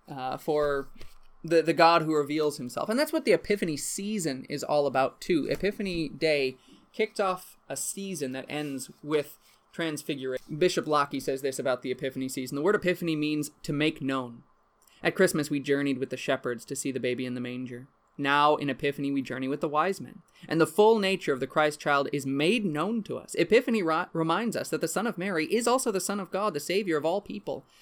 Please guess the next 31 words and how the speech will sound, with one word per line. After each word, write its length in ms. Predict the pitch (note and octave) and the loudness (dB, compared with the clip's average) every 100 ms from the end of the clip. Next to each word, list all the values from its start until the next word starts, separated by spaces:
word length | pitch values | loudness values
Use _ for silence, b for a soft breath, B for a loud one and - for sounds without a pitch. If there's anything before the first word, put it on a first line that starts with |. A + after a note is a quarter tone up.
| b b | b b
Each 340 | B3 C4+ - F#3 | 0 0 -6 -2
week 260 | A#3 - - | -2 0 0
of 120 | F3 | 0
Epiphany 400 | F3 E3 D3+ C#3+ | 0 -2 -2 -2
reveals 400 | C#3 C3+ D#3 D#3 | -2 0 0 0
this 140 | C#3 - | -2 -2
to 120 | C#3 | -4
us 140 | C3+ | -4
with 100 | C3+ - | -6 -4
increasing 600 | C3 - A3 A3+ A#3 A#3 | -6 -4 -2 0 0 -2
clarity, 600 | - D3+ C3+ C3 A#2+ - b b b - | -4 -4 -4 -6 -12 -14 b b b -6
from 100 | C#3+ | -4
the 60 | |
child 320 | B2+ D#3 D3 C#3+ | 2 4 4 4
worshipped 360 | D3+ E3+ - | 2 0 0
by 120 | E3+ | 2
the 80 | D3+ | 4
wise 280 | D3+ E3 E3+ | 4 4 2
men 200 | F3+ F3 | -4 -6
to 80 | D#3 | -4
the 80 | B2+ | 0
boy 180 | C3+ | 0
Jesus 380 | B2 C#3 C#3 C#3 | 0 -2 -4 -4
in 60 | C3+ | -4
the 80 | B2+ | -4
temple 420 | D#3+ F3+ G3 G3 | -2 -2 0 0
about 220 | C3 B2 | 0 -2
his 100 | B2 | -2
father, 320 | C#3 B2+ B2+ - _ | 0 0 -4 -10 _
father's 360 | - C#3+ C3+ - | 2 4 2 0
business, 440 | D#3 F3 F3+ | -2 -4 -8